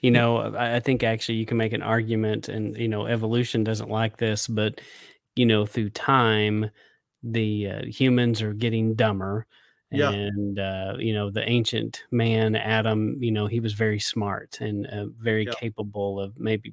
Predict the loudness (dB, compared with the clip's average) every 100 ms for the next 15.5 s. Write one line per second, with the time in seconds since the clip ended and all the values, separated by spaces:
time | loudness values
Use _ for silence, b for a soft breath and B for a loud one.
0 | -6 -2 0 2 2 0 2 2 2 2
1 | -2 -4 -4 -4 -2 0 0 2 2 4
2 | 2 0 -4 -8 -2 -2 -2 -2 -2 -2
3 | -2 -2 -2 0 0 -2 -4 0 4 4
4 | 2 -2 -4 -4 B B B B B B
5 | B -2 2 4 2 0 -2 -4 -4 -6
6 | -8 _ B B 2 4 6 4 4 2
7 | 2 2 0 b b b -6 -4 -4 0
8 | 2 4 2 2 2 2 2 0 0 0
9 | -4 0 2 2 2 2 2 2 2 4
10 | 4 4 4 2 4 4 2 2 2 4
11 | 2 0 -4 -6 -12 _ _ 0 2 2
12 | 2 4 4 4 4 4 -2 -10 -14 _
13 | -12 -6 -4 -2 -2 0 0 2 0 0
14 | 0 -2 0 0 0 0 2 2 2 2
15 | 2 4 4 4